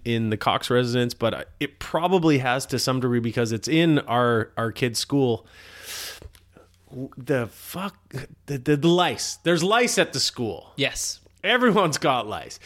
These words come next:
Speaker 2: Yes.
Speaker 1: So what do I have in my freezer right now? I got three hats. I got, <laughs> I got my Lucky Michigan hat. I got my Connor Stalions Lucky Michigan hat in the freezer right now. <laughs>
Speaker 2: Yes.
Speaker 1: Beside,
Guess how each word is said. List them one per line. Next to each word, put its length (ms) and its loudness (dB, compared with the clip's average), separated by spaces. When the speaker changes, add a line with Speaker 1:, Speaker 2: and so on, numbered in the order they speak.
Speaker 2:
Yes. 220 -4
Speaker 1:
So 100 4
what 180 4
do 120 2
I 140 4
have 340 2
in 100 2
my 180 2
freezer 500 0
right 260 2
now? 300 0
I 120 0
got 280 -2
three 400 6
hats. 500 -4
I 120 0
got, 140 -2
<laughs> 380 -10
I 120 0
got 160 2
my 100 6
Lucky 380 4
Michigan 520 2
hat. 240 2
I 80 4
got 140 4
my 140 4
Connor 340 4
Stalions 480 4
Lucky 260 4
Michigan 360 4
hat 200 -2
in 140 6
the 80 6
freezer 640 4
right 280 0
now. 460 -6
<laughs> 40 -4
Speaker 2:
Yes. 380 -8
Speaker 1:
Beside, 560 4